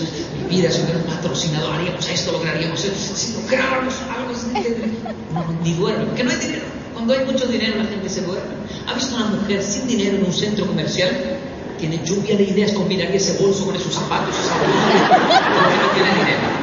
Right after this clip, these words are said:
Tiene esa misma mujer, unos meses después, y usted le pide, ahora sí,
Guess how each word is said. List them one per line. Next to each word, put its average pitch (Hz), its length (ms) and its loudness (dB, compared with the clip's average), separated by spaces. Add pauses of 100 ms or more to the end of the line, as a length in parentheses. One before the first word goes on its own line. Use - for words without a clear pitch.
(580)
Tiene 294 180 2
esa - 220 2
misma 330 400 2
mujer, - 280 2 (680)
unos 262 240 0
meses 247 280 2
después, 214 360 0 (120)
y - 60 -4
usted 233 180 2
le 233 60 2 (120)
pide, 196 160 0
ahora 233 200 0
sí, - 100 -2